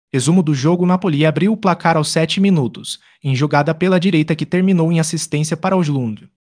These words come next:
A Juventus igualou aos cinquenta e nove minutos em contra-ataque com finalização dentro da área.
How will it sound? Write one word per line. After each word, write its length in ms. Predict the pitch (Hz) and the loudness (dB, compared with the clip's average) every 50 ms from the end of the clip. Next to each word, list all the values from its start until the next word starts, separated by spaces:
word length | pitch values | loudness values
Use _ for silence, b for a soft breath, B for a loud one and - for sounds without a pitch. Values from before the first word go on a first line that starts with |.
| _ _ _ | _ _ _
A 80 | - 131 | -6 -4
Juventus 540 | 123 139 151 160 208 202 196 208 196 165 165 | -2 -2 0 0 0 0 0 -2 -2 -2 -2
igualou 480 | 180 151 170 175 170 151 156 160 180 | -4 -2 -2 -2 0 0 0 0 0
aos 120 | 190 196 - | 0 0 0
cinquenta 460 | - 190 180 180 - 190 220 226 226 | -2 -2 -2 0 -2 -2 -2 -2 0
e 60 | 208 | 0
nove 260 | 180 170 180 180 190 | 0 0 0 0 0
minutos 600 | 190 175 180 175 147 151 160 156 165 165 156 - - | 0 0 2 2 0 0 -2 -2 -4 -6 -6 -6 -4
em 100 | 170 170 | -4 -4
contra-ataque 720 | - - 185 185 - 190 175 175 - 165 175 - 190 190 | -2 -2 -2 0 0 -2 -2 0 0 -2 -2 -2 -6 -6
com 160 | - 190 190 | -4 -4 -6
finalização 760 | - - 180 160 151 147 147 135 160 156 160 180 180 190 185 | -4 -4 -4 -2 -2 -2 -2 -4 -4 -2 -2 0 0 0 2
dentro 300 | 170 180 190 185 180 175 | 2 0 0 0 -2 -2
da 160 | 165 160 156 | -2 -2 -2
área. 380 | 139 117 110 110 104 - 123 | -2 -2 -4 -6 -10 -14 -18